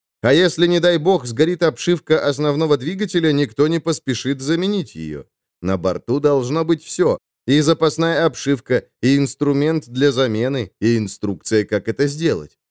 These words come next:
Космос слишком велик, чтобы позволить себе роскошь спасательных операций. Аппаратура для экстракции кислорода,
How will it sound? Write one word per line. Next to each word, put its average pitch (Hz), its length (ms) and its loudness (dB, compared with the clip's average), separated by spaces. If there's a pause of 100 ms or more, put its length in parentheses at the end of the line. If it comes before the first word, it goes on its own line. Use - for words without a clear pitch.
(360)
Космос 202 540 2
слишком 180 640 0
велик, 170 340 -2
чтобы 123 300 0
позволить 117 520 -2
себе 113 240 0
роскошь 117 420 -2
спасательных 104 680 -2
операций. 120 680 -4 (280)
Аппаратура 131 760 2
для 120 220 2
экстракции 139 680 -2
кислорода, 101 840 -2